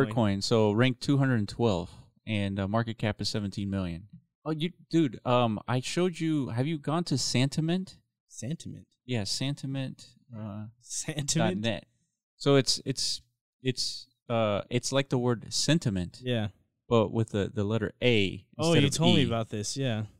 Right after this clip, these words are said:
Speaker 1: And so if you go to Sandbase, you can see, like, the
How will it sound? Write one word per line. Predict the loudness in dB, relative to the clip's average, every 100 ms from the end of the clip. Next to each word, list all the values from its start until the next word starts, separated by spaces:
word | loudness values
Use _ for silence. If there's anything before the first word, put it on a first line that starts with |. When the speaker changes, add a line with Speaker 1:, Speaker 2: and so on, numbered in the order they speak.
| _ _ 0
Speaker 1:
And | 0 2
so | 4 4
if | 4
you | 2
go | 4 4
to | 2 -2 2 2 2 2 2 0 -2
Sandbase, | -4 -4 -4 -4 -2 0 0 -4 -6 -10 -16 _ _ _ _
you | -4
can | -2 0
see, | -2 0 0 0
like, | 2 2 0 -2 -14
the | -8 -4 -2 -2 -4 -6